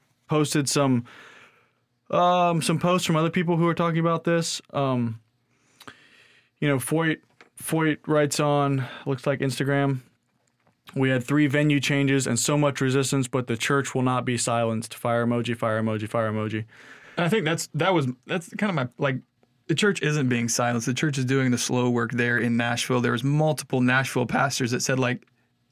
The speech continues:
Speaker 2: "Dude,
Speaker 1: Yeah.
Speaker 2: this hurt." Um,
Speaker 1: So someone we, well, I shouldn't speak for both of us, I really respect is Russ Ramsey,
Speaker 2: Yeah, absolutely.
Speaker 1: a pastor in Nashville. Um, Russ tweets in response to Foyt's tweet. I guess Foyt shared this on multiple platforms. "As a pastor in Nashville, this frustrates me.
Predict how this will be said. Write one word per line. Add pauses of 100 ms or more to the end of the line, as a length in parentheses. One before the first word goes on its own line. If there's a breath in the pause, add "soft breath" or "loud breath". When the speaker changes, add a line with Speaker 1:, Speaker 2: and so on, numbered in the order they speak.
(180)
Speaker 2:
"Dude,
Speaker 1:
Yeah.
Speaker 2:
this
hurt." (120)
Um,
Speaker 1:
So
someone
we, (260)
well,
I
shouldn't
speak
for
both
of
us,
I
really
respect
is
Russ
Ramsey,
Speaker 2:
Yeah,
absolutely.
Speaker 1:
a
pastor
in
Nashville. (400 loud breath)
Um, (140)
Russ
tweets
in
response
to
Foyt's
tweet. (1120 soft breath)
I
guess
Foyt
shared
this
on
multiple
platforms. (440 loud breath)
"As
a
pastor
in
Nashville,
this
frustrates
me.